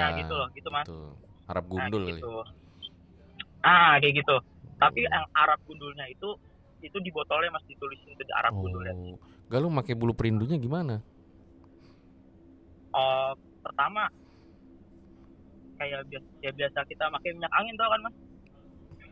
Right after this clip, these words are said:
Speaker 2: Jadi, eh,
Speaker 1: Mas.
Speaker 2: kalau gua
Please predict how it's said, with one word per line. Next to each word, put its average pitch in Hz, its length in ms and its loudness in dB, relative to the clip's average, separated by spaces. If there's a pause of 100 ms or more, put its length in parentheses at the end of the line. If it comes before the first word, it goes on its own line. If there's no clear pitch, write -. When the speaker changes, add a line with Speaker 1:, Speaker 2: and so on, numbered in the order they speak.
(800)
Speaker 2:
Jadi, 175 280 -12
eh, 143 720 2
Speaker 1:
Mas. - 140 -12
Speaker 2:
kalau 160 180 -2
gua 233 220 4